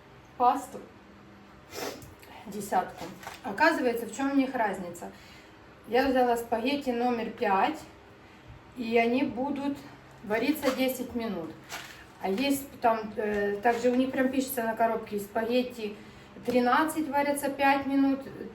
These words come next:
типа аль денте, короче, всего. Не покупаю эти больше украинские макароны, того що не недобрі.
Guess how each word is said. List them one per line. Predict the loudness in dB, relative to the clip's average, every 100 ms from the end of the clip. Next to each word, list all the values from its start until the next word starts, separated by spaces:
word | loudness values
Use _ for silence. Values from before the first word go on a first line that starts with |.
| -14
типа | -6 0 0 0
аль | -2 0
денте, | 6 6 6 0 -4 -2 -2 -4 -10 -10
короче, | -8 -8 -12 -10
всего. | -6 -4 -4 -6 -14 -16 -4
Не | 2 4
покупаю | 4 2 6 8 8 6
эти | 2 -2 -2
больше | 4 4 4 0 0 2 0 -2 -6 -12 -4 -4 -2
украинские | -4 2 4 4 2 0 -2 0
макароны, | 2 2 2 4 6 6 6
того | 2 0
що | 0 0 0 0 0 0 0 -2 -6 -10 -14 -16 -18 -16 -16 -18 -16 -12 -12 -14 -20 -6
не | 2 4
недобрі. | 6 8 8 8 4 -2